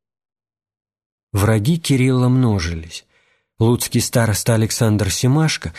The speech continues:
русский православный, недавно принявший латинство, приставил к воротам архиерейского замка гайдуков,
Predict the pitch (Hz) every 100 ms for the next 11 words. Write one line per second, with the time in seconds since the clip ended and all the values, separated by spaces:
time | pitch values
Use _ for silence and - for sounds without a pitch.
0 | - 113 117 - 123 - 117 120 - 143
1 | 147 127 107 101 110 120 107 110 113 110
2 | 107 - 113 110 120 - 92 - - -
3 | _ _ _ _ _ - 113 - 180 170
4 | 151 131 131 151 143 123 - 123 - 123
5 | 123 120 107 - 110 104 98 151 143 131
6 | 107 117 107 127 - 113 87 -